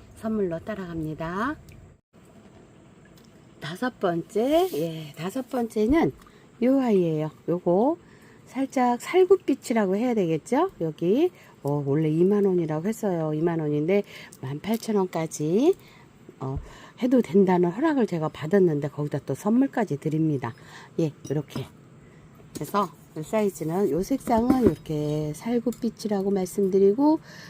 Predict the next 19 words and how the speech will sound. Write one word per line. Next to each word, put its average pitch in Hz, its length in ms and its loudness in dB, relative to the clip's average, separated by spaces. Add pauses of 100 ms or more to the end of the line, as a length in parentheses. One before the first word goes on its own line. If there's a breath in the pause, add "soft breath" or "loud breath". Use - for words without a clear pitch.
(180 loud breath)
여기도 165 240 -2
칠 285 240 -2
센치, 240 540 -2 (500)
안에 156 400 0 (100)
오점칠이에요. 170 960 -8 (360)
높이도 208 520 -2
칠 262 160 -8
센치 175 360 -4
살짝 185 500 -4
넘습니다. 139 640 -6 (460 loud breath)
저 151 80 -6
우리 147 260 -2
또 156 140 -6
경기 196 840 4 (480 loud breath)
지나가는 139 560 -4
소리 180 280 -2
들립니다. 156 580 -4
마을 143 260 -2
어르신 185 680 2